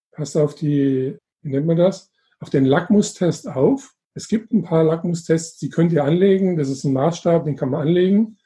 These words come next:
Und daran kann man erkennen. Und dann wird's dann, das ist dann der Umgang im Netz, wo ich mich im, im selben Blogbeitrag auch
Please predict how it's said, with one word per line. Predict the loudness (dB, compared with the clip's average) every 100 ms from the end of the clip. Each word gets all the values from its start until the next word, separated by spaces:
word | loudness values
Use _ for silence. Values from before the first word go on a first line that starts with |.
| _ _
Und | -12 -6
daran | 0 2
kann | 2 2
man | 2
erkennen. | 2 -2 -4 -4 -4
Und |
dann | 0 2 4
wird's | 2 0 -10 -20 -8
dann, | -6 -4 -6
das | -10 -10
ist | -12 -16 _ _ _ -14
dann | -8
der | -6 0
Umgang | 2 4 4
im | 2 4
Netz, | 2 2 -6 -20 _ _ _ -6
wo | -2 -2
ich |
mich | -2 -4
im, | -6 -8 -4
im | 0 0
selben | 2 0 0
Blogbeitrag | 0 0 0 0 0
auch | 0 -2